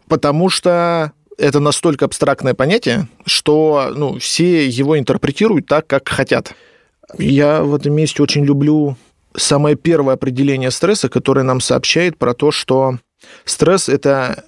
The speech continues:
некоторая реакция организма на воздействие внешней среды. Что это значит? Это значит очень простую историю, что когда ты смотришь на цветочек,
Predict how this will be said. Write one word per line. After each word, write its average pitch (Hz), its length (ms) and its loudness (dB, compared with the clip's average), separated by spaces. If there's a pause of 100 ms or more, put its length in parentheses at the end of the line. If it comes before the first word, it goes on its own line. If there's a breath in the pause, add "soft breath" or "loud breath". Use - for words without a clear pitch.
(140)
некоторая 139 560 2
реакция 135 600 0
организма 143 580 0
на 135 300 2
воздействие 127 580 0
внешней 135 380 0
среды. 127 460 0 (360 loud breath)
Что - 220 0
это 185 160 2
значит? 139 480 -2
Это 139 140 -2
значит 165 360 0
очень 165 240 0
простую 147 440 0
историю, 131 440 -2 (440 loud breath)
что - 420 0 (140)
когда 139 320 2
ты 139 100 -2
смотришь 147 320 0
на 131 100 -2
цветочек, - 500 0